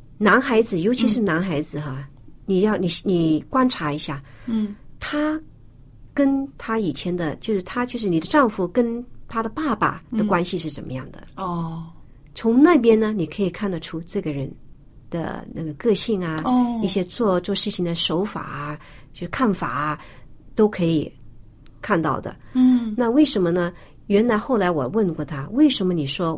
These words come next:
Speaker 1: 我的讲话的态度像他爸爸？”
Speaker 2: 嗯。
Speaker 1: 原来他有一次很不好的经验。
Speaker 2: 哦。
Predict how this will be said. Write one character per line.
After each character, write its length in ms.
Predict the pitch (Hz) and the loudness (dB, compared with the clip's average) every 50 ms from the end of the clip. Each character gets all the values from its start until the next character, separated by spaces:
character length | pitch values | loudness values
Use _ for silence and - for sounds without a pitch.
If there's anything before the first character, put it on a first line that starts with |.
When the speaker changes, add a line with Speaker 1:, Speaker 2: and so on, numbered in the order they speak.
| 160 | -6
Speaker 1:
我 120 | 156 156 143 | -6 -8 -6
的 160 | 139 156 156 - - - - - - - | -6 -6 -8 -8 -12 -20 -20 -20 -18 -10
讲 200 | - - - 151 | -8 -8 -8 -6
话 120 | - 180 | -6 -6
的 100 | 170 - | -6 -6
态 180 | 143 - 202 170 | -6 -6 -8 -6
度 100 | 151 143 | -6 -6
像 180 | 147 - - 143 | -6 -6 -6 -6
他 100 | 131 117 | -8 -8
爸 140 | - - 123 | -8 -10 -6
爸？” 60 | - - | 0 2
Speaker 2:
嗯。 240 | 233 226 220 208 220 - - - - - - - - - | 4 4 4 2 0 -6 -18 -18 -18 -18 -18 -18 -10 0
Speaker 1:
原 160 | - 202 202 | 2 2 4
来 100 | 208 190 180 | 4 2 2
他 180 | 180 - 202 | 0 -2 -4
有 120 | 196 175 151 | -2 0 0
一 80 | 143 | -2
次 220 | 156 - - - 175 | -2 -4 -4 -8 -8
很 240 | 147 - - 160 147 | -8 -6 -8 -8 -8
不 140 | 139 - 208 | -8 -8 -8
好 260 | 214 - - - - | -8 -6 -6 -8 -8
的 100 | - 117 | -8 -8
经 260 | 127 - 151 147 147 151 | -8 -6 -6 -6 -4 -4
验。 180 | 151 135 - - - - | -6 -8 -10 -12 -10 -6
Speaker 2:
哦。 260 | 208 196 185 175 170 | -6 -4 -4 -4 -6